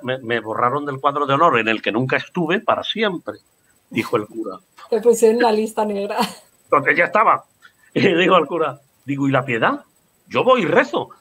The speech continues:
Speaker 1: Digo, pero se ve que Dios a estos les habla, pero a mí no me dice nada, porque me aburro allí como un mono también.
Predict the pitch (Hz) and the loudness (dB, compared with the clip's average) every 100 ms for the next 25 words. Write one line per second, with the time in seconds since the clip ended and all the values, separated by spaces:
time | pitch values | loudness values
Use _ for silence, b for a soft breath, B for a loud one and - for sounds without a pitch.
0 | _ 147 151 143 147 135 147 196 202 202 | _ -4 0 0 0 2 2 2 0 2
1 | 240 - 160 190 277 247 - 262 262 180 | 4 4 2 2 2 2 2 2 2 2
2 | 160 156 180 262 269 349 170 196 311 185 | 2 2 2 2 4 2 2 2 2 0
3 | 165 160 151 180 202 208 220 233 240 220 | -2 -4 -2 -2 0 0 -2 -4 -6 0
4 | 226 220 202 185 220 269 | 2 2 0 -4 -4 -10